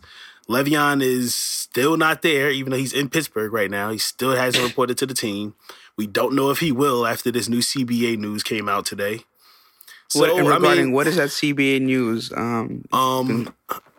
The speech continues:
Speaker 1: I believe, I didn't even read it specifically, but I believe it basically just said that, uh, he can use some kind of, uh, you know, I guess some kind of
Speaker 2: Clause?
Speaker 1: bypass or, like, a loophole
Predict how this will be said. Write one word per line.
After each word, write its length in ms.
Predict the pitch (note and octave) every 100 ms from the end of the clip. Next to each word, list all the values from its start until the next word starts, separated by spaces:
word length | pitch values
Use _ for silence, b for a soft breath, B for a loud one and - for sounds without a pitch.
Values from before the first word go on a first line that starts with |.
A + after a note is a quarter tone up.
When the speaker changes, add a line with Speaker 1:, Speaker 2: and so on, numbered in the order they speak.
| -
Speaker 1:
I 120 | C#3+
believe, 480 | C#3+ D3 D#3+ F#3+ F3+
I 100 | C#3+
didn't 180 | F#3 F#3
even 260 | F3 C#3+ B2+
read 260 | C#3+ D#3+
it 240 | D3 C#3+ -
specifically, 760 | - B2+ - - D#3+ D#3 D#3+ C3+
but 120 | B2
I 100 | A#2
believe 420 | B2 C#3 C#3 B2+
it 240 | C3 A#2+ - - B B B -
basically 440 | D3+ - C3 C3
just 240 | B2+ B2+
said 240 | - C3+ B2
that, 300 | A#2 A2 - _ B B B B
uh, 340 | G2+ G#2 F#2
he 180 | G2 C3+
can 220 | C#3 C3
use 320 | A#2+ C3+ B2+
some 220 | - C3 A#2+
kind 320 | C3+ B2+ A#2+
of, 180 | A2+ A2
uh, 440 | G#2+ G#2 F#2 F2 - _ _ _ _ - - _ -
you 100 | F3
know, 80 |
I 100 | D#3
guess 180 | D3+ D#3
some 160 | - C3+
kind 220 | C#3+ A#2+
of 100 | G2
Speaker 2:
Clause? 140 | A#2+ B2+ B2+
Speaker 1:
bypass 440 | C#3 C3 B2+ B2
or, 140 | C3+ A#2+
like, 240 | A#2 A2+
a 200 | A#2 A2
loophole 720 | A2 D3 - C3+ C3+ C3+ C3